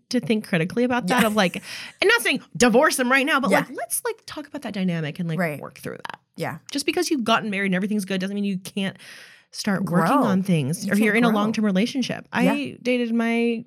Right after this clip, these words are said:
Speaker 1: now husband for seven years. We
Speaker 2: Yeah.
Speaker 1: dated really young.
Speaker 2: Mm-hmm.
Speaker 1: So we constantly had to reevaluate dynamics, reevaluate how we were feeling.
Speaker 2: Mm-hmm.
Speaker 1: Just 'cause you're together for a long time doesn't mean you can't, like,
Speaker 2: Grow.
Speaker 1: or, like, let s-, behaviors just sit there and
Speaker 2: Yeah.
Speaker 1: not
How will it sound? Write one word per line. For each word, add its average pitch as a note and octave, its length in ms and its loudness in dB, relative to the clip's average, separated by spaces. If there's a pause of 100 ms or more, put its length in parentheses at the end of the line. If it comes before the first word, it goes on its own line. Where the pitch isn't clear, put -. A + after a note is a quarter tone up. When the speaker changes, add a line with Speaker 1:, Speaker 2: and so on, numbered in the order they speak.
Speaker 1:
now A3 200 -2
husband G#3+ 300 0
for A3+ 80 -4
seven A3+ 300 -2
years. G#3 680 -4
We E3+ 60 -4
Speaker 2:
Yeah. E3 280 -2
Speaker 1:
dated G#3+ 300 -2 (360)
really G#3+ 180 -10
young. F#3 500 -8
Speaker 2:
Mm-hmm. F#3 220 0
Speaker 1:
So A3+ 300 0 (100)
we - 240 -2
constantly B3+ 580 -2
had F#3 260 -2
to F3 80 -6
reevaluate E3 680 0 (120)
dynamics, D3+ 520 -6
reevaluate D#3+ 480 -4
how F3 160 -6
we D3 80 -6
were C3 80 -6
feeling. - 460 -8
Speaker 2:
Mm-hmm. G#3 300 0 (240)
Speaker 1:
Just - 140 -18
'cause C4 160 -10
you're D4 60 -10
together A#3 320 -12
for G3 120 -8
a - 20 -2
long F3 120 0
time G#3+ 140 -10
doesn't - 160 -10
mean F#3 120 4
you F3+ 60 2
can't, F#3 260 -10 (260)
like, - 280 -12 (280)
Speaker 2:
Grow. A#3 400 -6 (160)
Speaker 1:
or, E4+ 120 4
like, D4 160 0
let A#3+ 280 0 (240)
s-, - 100 -16
behaviors G3+ 560 0
just F3 160 0
sit - 240 -4
there D#3 220 0
and D#3+ 140 2
Speaker 2:
Yeah. D#3+ 120 0
Speaker 1:
not D#3 360 2